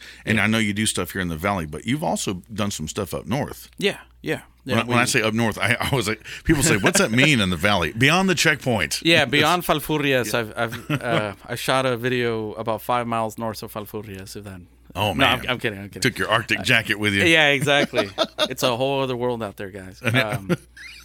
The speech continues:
Speaker 2: no, we, I mean, we, w-, I've worked all over Texas, in the Texas film industry, you know, shooting commercials up in Dallas, Houston, Austin. Um, you know, there's, there's, um, and, and here's the thing,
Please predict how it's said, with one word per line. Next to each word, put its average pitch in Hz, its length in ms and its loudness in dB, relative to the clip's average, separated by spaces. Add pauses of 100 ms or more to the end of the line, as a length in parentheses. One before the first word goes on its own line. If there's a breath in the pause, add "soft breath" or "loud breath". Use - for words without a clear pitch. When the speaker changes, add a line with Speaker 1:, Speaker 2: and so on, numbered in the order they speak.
(540 loud breath)
Speaker 2:
no, 120 280 0
we, 117 180 -4
I 120 80 -2
mean, 120 200 0
we, 127 260 -2 (300)
w-, 127 320 -12
I've 127 120 -2
worked 127 220 -2
all 117 120 -2
over 110 280 -2
Texas, - 760 -10 (100)
in 113 100 -6
the 104 60 -8
Texas 107 360 -8
film 107 200 -8
industry, 95 720 -10 (120)
you 104 120 -14
know, 92 120 -14
shooting 95 340 -8
commercials 95 500 -12
up 92 120 -12
in 87 120 -14
Dallas, 87 400 -10
Houston, 92 400 -12
Austin. 87 640 -14 (200)
Um, 85 440 -14 (1000 soft breath)
you 90 140 -14
know, 80 120 -10
there's, 90 340 -12
there's, 101 280 -4
um, 92 520 -8
and, 139 200 0
and 135 160 0
here's 151 200 -4
the 123 80 -6
thing, 101 520 -8